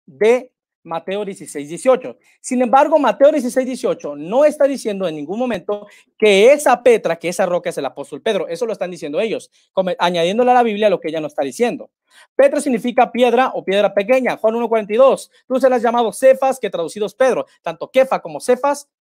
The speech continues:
y Pet-, perdón, Kefa, Cefas y Petros es lo mismo. Así que si mi oponente dice, "No, pero que Cristo hablaba arameo",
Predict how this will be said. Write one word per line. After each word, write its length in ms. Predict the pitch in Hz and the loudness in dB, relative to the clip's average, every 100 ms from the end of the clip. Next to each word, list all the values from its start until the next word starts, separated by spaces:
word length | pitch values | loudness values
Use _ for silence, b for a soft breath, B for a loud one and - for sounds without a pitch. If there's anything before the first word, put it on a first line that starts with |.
| _ | _
y 100 | 185 | -14
Pet-, 340 | - 277 262 - | 0 2 2 -2
perdón, 260 | 214 202 | -2 0
Kefa, 260 | 254 254 202 | 0 0 0
Cefas 320 | 247 214 190 | -2 -4 -8
y 40 | |
Petros 300 | 170 240 247 | -4 -4 -2
es 80 | 226 | -4
lo 100 | 220 | -6
mismo. 300 | 233 294 135 b b | -6 -6 -8 b b
Así 180 | 165 247 | -10 -6
que 140 | 247 240 | -4 -2
si 100 | 233 | -4
mi 60 | |
oponente 360 | 214 202 233 226 | -4 -4 -2 -2
dice, 200 | 226 233 | -2 0
"No, 180 | 269 262 | -2 0
pero 160 | 208 | -4
que 80 | - | -4
Cristo 220 | 220 226 | -8 -2
hablaba 200 | 226 226 | 2 2
arameo", 440 | 202 190 247 190 | 2 0 -2 -2